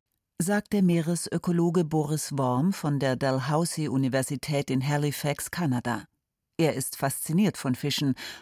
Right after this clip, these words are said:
auch weil die Forschung jedes Jahr Neues lernt über ihr Verhalten und ihre Intelligenz.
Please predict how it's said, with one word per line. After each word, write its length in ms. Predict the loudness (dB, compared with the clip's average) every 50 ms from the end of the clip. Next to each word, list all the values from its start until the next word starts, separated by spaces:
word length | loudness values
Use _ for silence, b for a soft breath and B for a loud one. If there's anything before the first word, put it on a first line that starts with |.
| B B
auch 280 | 2 2 2 2 0 -2
weil 140 | -2 0 0
die 120 | 0 -2
Forschung 440 | -2 -2 -2 -2 -2 -2 0 0 0
jedes 380 | 2 2 0 0 -2 -4 -4 -2
Jahr 160 | -2 0 2
Neues 460 | 2 2 2 2 0 0 -2 -2 -4
lernt 340 | -2 0 0 0 0 -2 -4 B B B B B B -6
über 140 | -4 -4 -2
ihr 120 | -4 -4
Verhalten 600 | -6 -6 -4 0 2 2 2 0 -2 -2 0 2
und 160 | 0 0 0
ihre 200 | -2 -4 -2 -2
Intelligenz. 800 | -2 -2 -2 -2 0 -2 0 0 0 0 0 0 -2 -6 -10